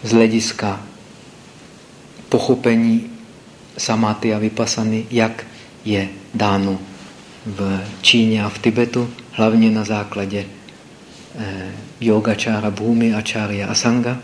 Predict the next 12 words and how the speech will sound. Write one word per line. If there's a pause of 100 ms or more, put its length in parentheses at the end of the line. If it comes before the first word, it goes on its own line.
(800)
což
je
nejdůležitější
dílo, (800)
eh, (1500)
v, (840)
v (220)
Mahajana
tradici, (440)
které
rozbírá
detailně